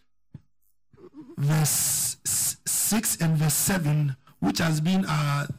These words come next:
theme scripture for the gatekeepers for some time now. "I have set watchmen upon your walls, O Jerusalem, which shall never hold their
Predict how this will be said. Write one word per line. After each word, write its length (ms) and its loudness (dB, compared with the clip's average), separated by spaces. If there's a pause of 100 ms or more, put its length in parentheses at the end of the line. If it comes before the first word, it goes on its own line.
theme 280 2
scripture 440 0
for 380 -4 (140)
the 120 -2
gatekeepers 640 -2
for 120 0
some 220 -2
time 260 -2
now. 220 -2 (340)
"I 60 0
have 220 4
set 280 -2
watchmen 540 0
upon 320 -2
your 120 0
walls, 520 -2 (300)
O 240 2
Jerusalem, 1200 0 (300)
which 520 0
shall 460 0
never 480 2
hold 420 -2
their 200 0